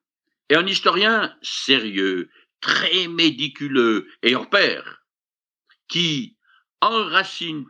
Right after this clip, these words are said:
tout ce qu'il écrit dans l'ici et maintenant de son siècle. C'est ainsi qu'il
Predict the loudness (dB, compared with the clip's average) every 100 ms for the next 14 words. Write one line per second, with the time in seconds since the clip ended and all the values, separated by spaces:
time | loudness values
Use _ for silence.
0 | -10 -6 -6 -6 -2 -2 -2 -6 -10 -6
1 | -6 0 0 0 -2 -2 2 2 4 2
2 | -4 _ _ _ _ -8 0 2 2 0
3 | 0 0 2 0 -2 -6 -8 0 2 4
4 | 4 2 -2 0 0 -4 _ _ _ _
5 | _ -8 -6 -4 -4 -2 -6 -8 -18 _
6 | _ _ _ _ _ _ _ _ _ _
7 | _ _ _ _ _ _ -6 0 0 0
8 | 0 -2 -4 -6 _ _ _ _ _ _
9 | -2 -2 2 4